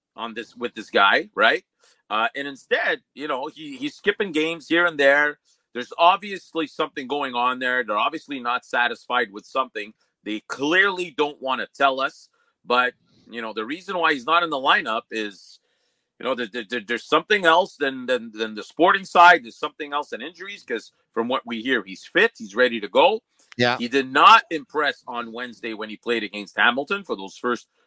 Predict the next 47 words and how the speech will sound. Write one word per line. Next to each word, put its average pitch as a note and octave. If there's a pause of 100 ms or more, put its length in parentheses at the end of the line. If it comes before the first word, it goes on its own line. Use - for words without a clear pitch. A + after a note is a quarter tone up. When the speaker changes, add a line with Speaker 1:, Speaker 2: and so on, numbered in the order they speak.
(140)
Speaker 1:
forty-five A#2
minutes. F3+
So, A2+ (280)
uh, G#2+
this F#3
is A3+
a G3+
head E3+
scratcher, A2+
Tony, G#2
definitely. G#2 (540)
Speaker 2:
All C#3+
right. C3
There's, C3 (100)
there's C#3+
one E3
or A#3+
two F3
things D#3
that B2
I A2
can G#2+
tell G#2
you. D2+ (580)
Matko F3
has C#3+
what C3
we B2
have, A#2
what A#2
we B2+
call C3
a, A2+
and A#2
I, B2
I B2+
don't C#3
know B2+
if A2
it's G#2
got A2+
anything A2+
to G#2
do G#2
with G2+
anything, E2
okay? G2